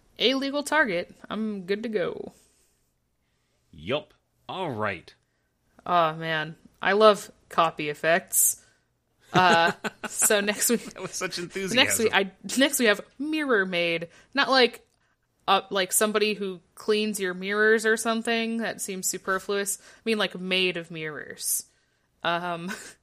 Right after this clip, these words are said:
Speaker 1: <laughs> it is an enchantment for one blue blue that says you may have Mirror Maid enter the battlefield as a copy of any artifact or enchantment on the battlefield. Um, so to talk a little bit about copies,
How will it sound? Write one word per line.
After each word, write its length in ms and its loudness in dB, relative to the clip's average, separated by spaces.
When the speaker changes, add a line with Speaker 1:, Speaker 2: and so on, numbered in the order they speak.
Speaker 1:
<laughs> 480 -20
it 200 0
is 160 -4
an 80 -10
enchantment 460 -6
for 100 -10
one 200 -8
blue 200 -12
blue 300 -6
that 160 -8
says 380 -4
you 180 -10
may 140 -4
have 320 -2
Mirror 320 -8
Maid 320 -6
enter 300 -10
the 80 -10
battlefield 520 -6
as 200 -10
a 40 -12
copy 380 -8
of 140 -10
any 200 -6
artifact 600 -4
or 120 -8
enchantment 600 -12
on 220 -8
the 80 -8
battlefield. 580 -2
Um, 420 -6
so 260 -6
to 120 -16
talk 240 -4
a 60 -8
little 180 -8
bit 160 -8
about 460 -6
copies, 640 0